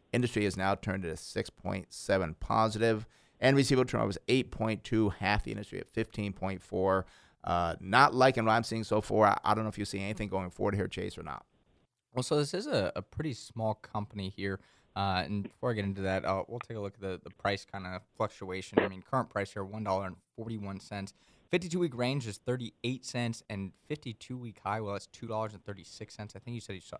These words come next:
Speaker 2: bought it around fifty, fifty-one cents a share there, Tim. So you've done well on it. That, that's, that's a
Speaker 1: Yeah.
Speaker 2: positive. And the other thing I was looking at is the, the market cap is just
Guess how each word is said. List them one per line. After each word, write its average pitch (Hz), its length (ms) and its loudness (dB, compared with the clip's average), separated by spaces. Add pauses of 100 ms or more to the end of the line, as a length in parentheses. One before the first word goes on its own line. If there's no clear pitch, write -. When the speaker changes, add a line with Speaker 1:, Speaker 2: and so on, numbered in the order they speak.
(140)
Speaker 2:
bought 104 160 2
it - 20 0
around 90 280 -2 (220)
fifty, 104 520 -10 (500)
fifty-one 101 420 -6
cents 101 220 -10
a 92 60 -12
share 98 240 -6
there, 95 140 -4
Tim. 95 280 -10
So 90 220 -8 (240)
you've 147 60 0
done 240 180 8
well 262 180 8
on 113 160 8
it. 151 120 0
That, 131 200 -2
that's, - 340 -8
that's 117 200 -4
a 123 140 -6
Speaker 1:
Yeah. 104 120 6
Speaker 2:
positive. 107 380 0 (400)
And 113 280 2 (180)
the 123 200 4
other 220 200 -2
thing 143 180 -6
I 117 80 -2
was 104 140 -6
looking 101 280 -8
at 98 180 -6 (220)
is 104 340 -6
the, 98 240 -6
the 101 100 -6
market 104 440 -2
cap 101 340 -4
is 101 80 -14
just - 220 -16